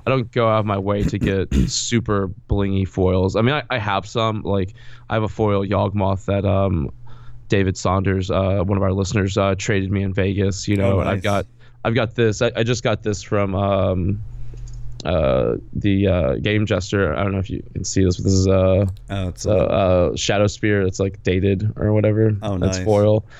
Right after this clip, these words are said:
Speaker 1: I mean, I like that kind of thing, but, like, it's not, I'm not like, "Oh my gosh, I have to have it." The, the closest thing to that is the lands that I play. I, I'm real weird about this, and I don't think it matters as much in Commander as it does in competitive play, but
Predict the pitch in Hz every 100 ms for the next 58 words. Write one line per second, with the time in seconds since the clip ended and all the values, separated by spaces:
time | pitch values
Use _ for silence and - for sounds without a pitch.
0 | - - 117 120 120 143 147 143 135 143
1 | 135 135 131 123 107 117 104 110 101 -
2 | 113 - 117 - 120 101 98 98 131 120
3 | 107 98 95 87 110 98 101 95 95 95
4 | - - - - 110 - 113 - 151 160
5 | 143 165 139 110 101 101 98 92 101 98
6 | 98 - - - - 110 98 95 101 110
7 | 117 113 - 120 117 120 - - - -
8 | 110 123 135 117 104 101 98 92 92 92
9 | - 101 101 - - - - 123 170 123
10 | 131 - 101 92 101 110 95 101 107 104
11 | 113 104 98 98 104 95 95 98 98 95
12 | 87 92 107 117 120 139 131 113 98